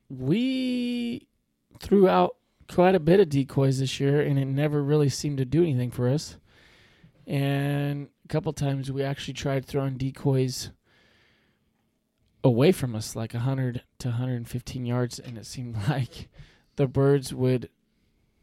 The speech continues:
shy over the decoys and more or less work closer to where, or I guess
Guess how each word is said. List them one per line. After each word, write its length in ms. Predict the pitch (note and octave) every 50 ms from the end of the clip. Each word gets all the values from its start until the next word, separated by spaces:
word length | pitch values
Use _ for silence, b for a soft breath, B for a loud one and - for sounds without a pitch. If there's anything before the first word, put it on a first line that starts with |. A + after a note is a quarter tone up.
| _ -
shy 380 | - - - C3+ B2+ C3 C3
over 240 | C3+ C3+ C3+ C3 C#3
the 80 | C3+ C3
decoys 720 | C3 C#3 D3 D#3+ - - C3 B2+ B2 B2+ B2+ C3 - - -
and 680 | - B2 B2 B2 B2 A#2+ A#2+ B2 B2+ B2 B2 B2+ B2+
more 240 | B2+ C3 C3+ C#3 C#3+
or 60 | C#3
less 440 | C3+ C3+ C3+ C3+ C3 - - - - - B B B B B B B B B B B B B B B B B B B B B B B B B _ _ _ _ _ _ - _ _ _ _ _ _ _ _ _ _ _ _ _ _ _ _ _ _ _ _ _ _ _ _ _ _ _ _ - -
work 380 | C3 C3+ C#3 C#3+ - - - _ _ -
closer 500 | - - D3 D3+ D#3+ - - C#3 C3+ C#3
to 160 | - - C#3+
where, 260 | C3 C3 C3+ C#3 C3+ -
or 180 | - D3+ C#3+ C#3+
I 100 | C#3 C3
guess 300 | B2+ C3+ C3 C3 -